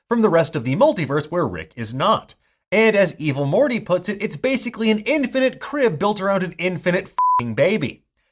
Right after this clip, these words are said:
It's a scheme so that all of the Ricks out there, especially the Rickest Rick, Rick C one thirty-seven, can do whatever they want without consequence or fear of reprisal. In the season five finale, Evil Morty managed to complete a scan of Rick's brain so he could escape from the Central Finite Curve, thereby breaking free of the multiversal prison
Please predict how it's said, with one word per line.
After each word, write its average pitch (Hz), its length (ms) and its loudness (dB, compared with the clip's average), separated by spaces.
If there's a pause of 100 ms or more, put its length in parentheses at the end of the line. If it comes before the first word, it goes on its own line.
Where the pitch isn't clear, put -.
(120)
It's 202 160 -2
a 220 40 4
scheme 254 460 -2
so 214 140 0
that 214 160 2
all 220 260 2
of 185 100 0
the 202 80 -2
Ricks 214 380 -2
out 107 260 -2
there, 98 160 -2
especially 143 460 -4
the 120 160 -4
Rickest 143 640 -2
Rick, 101 300 -2
Rick 123 200 -4
C 110 220 -4
one 92 200 -6
thirty-seven, 208 720 -2 (240)
can 214 140 0
do 220 140 0
whatever 180 360 2
they 160 140 0
want 185 320 2
without 170 260 4
consequence 190 760 -2
or 170 120 -2
fear 90 280 -8
of 87 120 -10
reprisal. 151 640 -2 (460)
In 139 180 2
the 123 60 -2
season 127 380 -4
five 120 320 2
finale, 196 460 2
Evil 220 360 0
Morty 226 340 4
managed 220 360 0
to 214 80 0
complete 214 420 -4
a 175 120 -2
scan 175 420 0
of 120 120 2
Rick's 113 280 -2
brain 180 400 0
so 196 120 -4
he 190 80 -4
could 185 140 -4
escape 220 480 -2
from 165 100 -4
the 180 80 -2
Central 151 380 -2
Finite 104 540 -4
Curve, 196 400 -2
thereby 165 360 4
breaking 143 440 -4
free 190 260 -6
of 135 80 -4
the 139 140 -2
multiversal 110 640 -4
prison 247 460 0